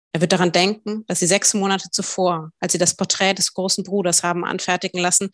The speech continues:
auch seines hätten zeichnen lassen sollen. Denn jetzt müssen seine Eltern noch mal hinfahren und er hofft, dass sie das auch tun werden. Er hofft es, weil er die Nase seines großen Bruders zwar gekannt haben mag, aber nicht darauf vorbereitet gewesen ist,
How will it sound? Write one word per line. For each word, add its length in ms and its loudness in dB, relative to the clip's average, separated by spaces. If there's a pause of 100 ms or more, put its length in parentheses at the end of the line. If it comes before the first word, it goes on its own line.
(200)
auch 120 -6
seines 460 2
hätten 200 -6
zeichnen 400 -4
lassen 260 -2
sollen. 340 -2 (640)
Denn 100 2
jetzt 460 2
müssen 200 -4
seine 260 0
Eltern 280 0
noch 180 -6
mal 160 -4
hinfahren 500 -2
und 120 -2
er 80 0
hofft, 380 0 (220)
dass 100 0
sie 80 2
das 160 2
auch 200 2
tun 400 0
werden. 440 -4 (100)
Er 100 -2
hofft 260 4
es, 100 4
weil 140 4
er 60 4
die 100 2
Nase 300 4
seines 280 -2
großen 320 -4
Bruders 320 -2
zwar 140 -2
gekannt 400 -2
haben 240 0
mag, 240 -10 (440)
aber 140 2
nicht 160 4
darauf 160 2
vorbereitet 640 2
gewesen 380 2
ist, 280 -2